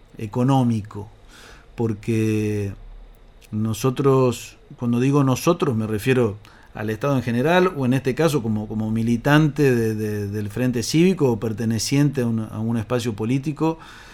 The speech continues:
que en, eh, en el cual me identifico, pero,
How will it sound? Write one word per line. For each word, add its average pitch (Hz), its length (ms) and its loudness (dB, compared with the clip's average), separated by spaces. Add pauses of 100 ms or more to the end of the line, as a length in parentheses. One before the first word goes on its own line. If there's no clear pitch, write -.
(200)
que 110 260 -2
en, 110 120 -2
eh, 104 540 -6 (760)
en 110 220 -8
el 101 60 -6
cual 127 160 2
me 127 100 4
identifico, 110 640 -2
pero, 101 280 -6